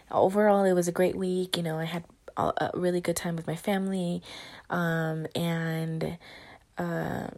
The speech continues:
yeah, just other thing, o-, other awesome things that were going on. But, um, in this specific area, I just couldn't,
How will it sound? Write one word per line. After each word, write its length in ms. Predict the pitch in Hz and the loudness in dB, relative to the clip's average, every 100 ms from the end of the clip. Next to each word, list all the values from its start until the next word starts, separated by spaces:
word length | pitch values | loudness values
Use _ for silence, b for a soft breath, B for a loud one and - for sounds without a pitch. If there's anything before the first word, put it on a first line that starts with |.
| - | -14
yeah, 240 | - 208 247 | -6 -2 -2
just 200 | 180 - | 2 4
other 160 | 180 | 4
thing, 300 | 175 - 170 - | 2 -2 -6 -2
o-, 160 | 170 - | -2 2
other 260 | 185 185 - | 2 2 0
awesome 320 | 170 170 175 | 0 0 0
things 260 | 170 170 165 | -4 -4 -4
that 100 | - | -6
were 100 | 160 | -6
going 300 | 170 170 170 | -4 -6 -6
on. 440 | - 170 170 175 - _ _ _ _ _ - B B B _ | -4 -2 -2 -4 -10 _ _ _ _ _ -10 B B B _
But, 600 | 175 202 165 170 - - _ B B B B B _ | 0 2 2 0 -4 -8 _ B B B B B _
um, 260 | 175 170 165 | 0 0 0
in 120 | 175 | 0
this 120 | 170 | 2
specific 480 | - 185 - 170 165 | 2 0 0 -2 -2
area, 240 | 170 165 165 | -2 0 -2
I 60 | |
just 240 | 165 170 - | 0 -2 -2
couldn't, 640 | - 185 165 165 170 - | -6 -2 0 -2 -4 -8